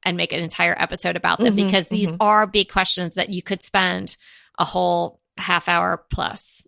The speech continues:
Speaker 1: or now we're doing these shows for forty-five minutes. We just can't shut up. <laughs>
Speaker 2: Yeah, I don't know what our problem is. Mm-hmm.
Speaker 1: <laughs>
Speaker 2: Mm-hmm. Yeah. Yes. So yeah, if you have a question you want answered, if you have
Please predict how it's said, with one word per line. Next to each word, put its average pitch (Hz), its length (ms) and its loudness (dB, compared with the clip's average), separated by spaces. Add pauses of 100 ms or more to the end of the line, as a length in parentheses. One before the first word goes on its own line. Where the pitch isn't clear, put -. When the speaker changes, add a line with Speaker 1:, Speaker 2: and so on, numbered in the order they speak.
(120)
Speaker 1:
or 185 100 0
now 190 220 4
we're 190 100 2
doing 185 240 0
these 170 140 -2
shows 170 240 2
for 160 100 -10
forty-five 175 380 -2
minutes. 170 260 -4
We 185 60 -4
just - 240 2
can't 185 220 -2
shut - 320 2 (140)
up. 233 420 2 (460)
<laughs> - 40 6 (320)
Speaker 2:
Yeah, 208 420 8
I 214 140 8
don't 208 140 4
know 196 80 4
what 185 120 6
our 180 80 4
problem 156 480 0
is. 156 120 6 (280)
Mm-hmm. 330 360 6
Speaker 1:
<laughs> 285 80 2 (400)
Speaker 2:
Mm-hmm. 170 300 -8 (920)
Yeah. 180 280 4
Yes. 214 340 6
So 226 320 8
yeah, 214 240 6
if 214 160 6
you 311 120 6
have 339 180 2
a 240 40 4
question 247 440 2
you 262 80 -4
want 240 160 -2
answered, 220 420 0
if 190 160 -4
you 190 100 0
have 170 240 -4